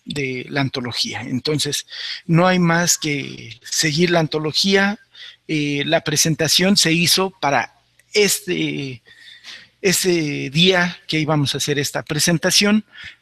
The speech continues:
De cualquier manera, eh, ustedes van siguiendo la antología y es lo mismo que la presentación. De cualquier manera, en la parte última de esta presentación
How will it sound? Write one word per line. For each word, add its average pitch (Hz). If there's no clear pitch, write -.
De 156
cualquier 170
manera, 196
eh, 143
ustedes 190
van 180
siguiendo 156
la 143
antología 185
y 160
es -
lo 156
mismo 156
que 139
la 131
presentación. 123
De 180
cualquier 220
manera, 202
en 160
la 160
parte 180
última 165
de 147
esta 170
presentación 202